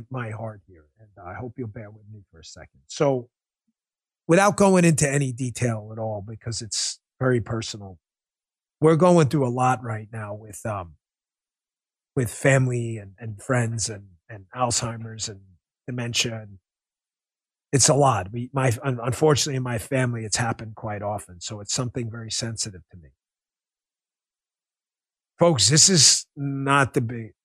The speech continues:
the beginning of the end. If we lose this, this, uh,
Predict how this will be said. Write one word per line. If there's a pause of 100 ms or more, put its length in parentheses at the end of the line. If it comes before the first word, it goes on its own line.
(380)
the
beginning
of
the
end.
If
we
lose
this, (140)
this,
uh,